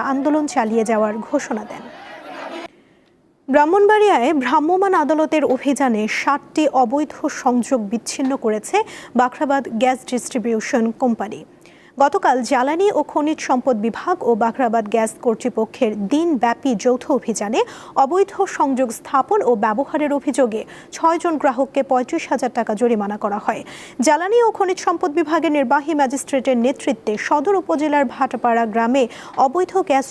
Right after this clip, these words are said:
সংযোগ বিচ্ছিন্ন করা ও পাইপলাইন উচ্ছেদ অভিযান পরিচালনা হয়। এতে প্রায় এক হাজার মিটার দীর্ঘ অবৈধ গ্যাস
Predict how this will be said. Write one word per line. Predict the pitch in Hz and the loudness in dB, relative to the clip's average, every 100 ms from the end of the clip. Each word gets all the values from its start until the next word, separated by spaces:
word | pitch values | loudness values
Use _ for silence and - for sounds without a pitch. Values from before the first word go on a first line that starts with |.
| - | -2
সংযোগ | 247 240 254 220 202 | 0 0 0 -2 -4
বিচ্ছিন্ন | 247 - 359 277 - | -4 -2 0 0 0
করা | 208 - - | -4 -4 -8
ও | 233 - | -14 -2
পাইপলাইন | 269 302 - 262 254 240 262 | 0 0 0 0 2 0 -4
উচ্ছেদ | - - 330 285 233 | -8 -6 -4 -2 -2
অভিযান | 214 214 214 214 277 | 0 -2 -2 -4 0
পরিচালনা | 254 226 202 202 202 - | 0 0 -4 -4 -8 -6
হয়। | 214 226 - - - - | -8 -8 -20 -20 -4 0
এতে | 370 370 381 - | 0 2 0 2
প্রায় | 320 311 294 302 | 2 2 0 -4
এক | - - | -4 -4
হাজার | 392 392 392 | -2 0 0
মিটার | 311 320 262 233 | 0 -2 -2 -2
দীর্ঘ | 262 - 285 - | -4 0 -2 0
অবৈধ | 247 277 320 - 349 262 | -2 0 -2 -2 -2 0
গ্যাস | 233 | 0